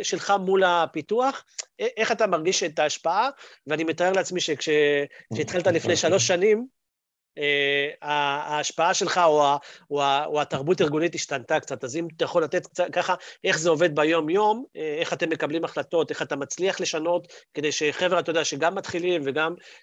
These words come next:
Speaker 1: אה, חברות שרוצות לעשות את ההליך הזה, יוכלו ללמוד מפה.
Speaker 2: אה, אז, אז, אז אני אחזור טיפה רגע, כאילו, ל-, ל-basics. אז בעצם, פינופס זה שינוי תרבות, אה,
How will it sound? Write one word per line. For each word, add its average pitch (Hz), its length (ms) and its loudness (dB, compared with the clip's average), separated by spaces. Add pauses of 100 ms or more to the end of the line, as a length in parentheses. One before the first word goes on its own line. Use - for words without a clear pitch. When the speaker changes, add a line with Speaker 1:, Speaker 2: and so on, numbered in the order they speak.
Speaker 1:
אה, 147 260 0
חברות 151 340 0
שרוצות 156 400 -2
לעשות 175 200 -2
את 170 140 -2
ההליך 156 300 0
הזה, 160 320 0 (120)
יוכלו 151 320 -2
ללמוד 135 360 -4
מפה. 127 240 -12 (2000)
Speaker 2:
אה, 135 420 4
אז, 139 180 -6 (100)
אז, - 300 -6 (500)
אז 156 100 4
אני 139 80 4
אחזור 165 280 6
טיפה 170 340 4
רגע, 131 400 6
כאילו, 123 300 0
ל-, 123 60 2
ל-basics. 117 1040 0
אז 117 80 -2
בעצם, 165 460 4 (360)
פינופס 180 360 2
זה 131 80 -2
שינוי 127 300 2
תרבות, 123 500 -4 (580)
אה, 110 420 2